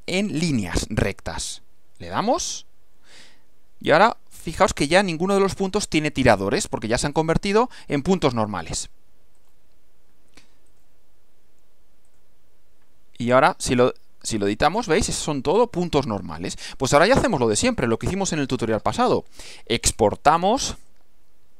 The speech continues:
grabamos como D X F, vamos a llamarlo flecha curva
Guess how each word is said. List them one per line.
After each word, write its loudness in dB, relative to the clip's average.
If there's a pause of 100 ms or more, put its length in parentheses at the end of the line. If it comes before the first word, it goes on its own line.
(160)
grabamos 6
como 2 (720)
D -2
X 0
F, 4
vamos -2
a 2
llamarlo 4 (280)
flecha 0
curva 4